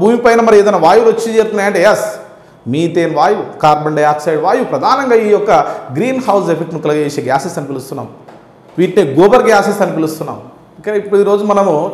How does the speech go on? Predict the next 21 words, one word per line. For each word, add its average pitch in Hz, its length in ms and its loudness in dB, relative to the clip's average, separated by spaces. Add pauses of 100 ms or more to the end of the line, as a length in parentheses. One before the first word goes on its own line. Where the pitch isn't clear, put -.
ఈ 180 60 -2
యొక్క 185 180 -2
science 202 300 0
and 208 100 0
టెక్నాలజీలో 196 540 -2
ఇంకో 180 140 -2
ముఖ్యమైన 196 440 -2
అంశాన్ని 180 360 -4
మనం 170 280 -4
consider 151 360 -4
చేస్తున్నప్పుడు 147 460 -4 (840)
గ్రీన్ 262 280 0 (120)
హౌస్ 208 280 2
ఎఫెక్ట్ 180 260 -4
అని 170 120 -6
చెప్తున్నామండి. 110 480 -10 (680)
మరి 190 100 2 (140)
గ్రీన్ 247 320 0 (120)
హౌస్ 226 260 2
ఎఫెక్ట్ 214 360 0
అంటే 196 200 -2